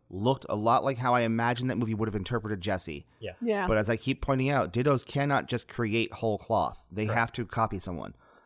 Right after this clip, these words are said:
Speaker 1: So do we think there's a Jessie out there somewhere? Because maybe,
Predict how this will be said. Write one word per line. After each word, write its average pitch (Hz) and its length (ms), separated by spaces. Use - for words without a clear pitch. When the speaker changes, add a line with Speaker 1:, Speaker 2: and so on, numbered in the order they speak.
Speaker 1:
So - 120
do 113 120
we 120 100
think 117 220
there's 117 120
a 117 60
Jessie 113 460
out 92 160
there 101 120
somewhere? 101 280
Because 98 380
maybe, 123 400